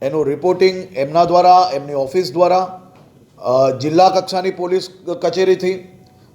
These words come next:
ફોરેન્સિક સાયન્સ લેબોરેટરીથી, ગૃહ વિભાગ પાસેથી અને મારી પાસેથી બી લીધી છે અને પૂરી ચાર્જશીટની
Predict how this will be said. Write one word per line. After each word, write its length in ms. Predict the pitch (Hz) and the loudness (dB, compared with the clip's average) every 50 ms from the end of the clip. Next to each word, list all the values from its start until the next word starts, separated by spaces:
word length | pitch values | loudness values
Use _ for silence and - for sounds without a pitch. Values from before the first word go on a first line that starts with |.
| _ _ - | _ _ 0
ફોરેન્સિક 460 | - 151 151 165 165 160 - 180 - - | 2 2 4 4 0 -2 -4 -4 -2 -2
સાયન્સ 420 | - - 156 170 190 180 151 156 | 0 0 0 0 -2 -4 0 0
લેબોરેટરીથી, 880 | 180 175 180 185 185 175 165 180 190 180 185 185 185 185 185 - - - _ _ _ _ _ _ 131 123 | 2 2 2 2 0 0 0 -2 -2 -2 -2 -4 -4 -4 -6 -12 -20 -20 _ _ _ _ _ _ -12 -4
ગૃહ 220 | 147 160 165 156 | 0 2 2 2
વિભાગ 400 | 147 147 143 - 175 180 180 175 | 2 0 2 4 4 4 2 0
પાસેથી 640 | 190 175 170 175 190 180 185 190 190 185 - - - _ _ _ _ _ _ - | -2 -2 -2 -2 -6 -6 -4 -6 -6 -6 -8 -14 -20 _ _ _ _ _ _ -10
અને 140 | 151 165 170 | -8 -6 -6
મારી 320 | 160 147 147 156 180 202 | -4 -2 2 2 4 4
પાસેથી 380 | 202 202 196 151 185 175 170 185 | 4 4 2 2 0 -2 -2 -2
બી 120 | 175 175 | -2 0
લીધી 260 | 165 160 160 160 170 | 0 0 0 0 -2
છે 120 | 165 170 175 | -2 -2 -4
અને 160 | 170 170 170 | -4 -6 -8
પૂરી 400 | 165 - - - 180 190 208 214 | -10 -10 -8 -4 -2 -2 0 -2
ચાર્જશીટની 760 | 208 - 190 170 165 160 - - 208 202 202 - 143 135 113 | -2 0 2 2 2 2 0 0 0 0 0 -2 -8 -14 -14